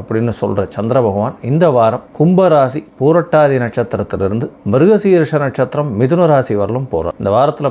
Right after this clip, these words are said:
பார்த்தலையானால் மிதுன ராசி வரலும் போய் இந்த ப-, பதி-, பதினெட்டாம் தேதி முடியும் பொழுது, அதாவது பத்தொன்பதாம் தேதி கார்த்தால பார்த்தேன்னா மிதுன ராசியினுடைய இதுக்கு வந்துடுறார்.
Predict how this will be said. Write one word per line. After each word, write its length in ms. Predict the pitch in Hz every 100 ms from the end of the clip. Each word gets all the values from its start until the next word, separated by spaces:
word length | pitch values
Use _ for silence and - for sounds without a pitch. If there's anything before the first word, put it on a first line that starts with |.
| -
பார்த்தலையானால் 680 | 135 139 127 123 131 196 151
மிதுன 260 | 131 151 143
ராசி 240 | 131 123 113
வரலும் 280 | 117 147 147 120
போய் 200 | 139 214 - - - -
இந்த 120 | - 107 104 87 -
ப-, 220 | 104 101 98 110
பதி-, 280 | 117 120 113
பதினெட்டாம் 500 | 120 139 131 135 127 123
தேதி 200 | 117 107
முடியும் 380 | 117 147 139 123
பொழுது, 280 | 120 131 -
அதாவது 220 | 113 117
பத்தொன்பதாம் 500 | 113 135 135 127 123
தேதி 180 | 113 107
கார்த்தால 420 | 123 127 - 127 120
பார்த்தேன்னா 380 | 117 117 117 160 127
மிதுன 220 | 127 131
ராசியினுடைய 680 | 120 113 110 107 104 98 139 175 - - - -
இதுக்கு 360 | 120 107 92
வந்துடுறார். 400 | 90 98 92 80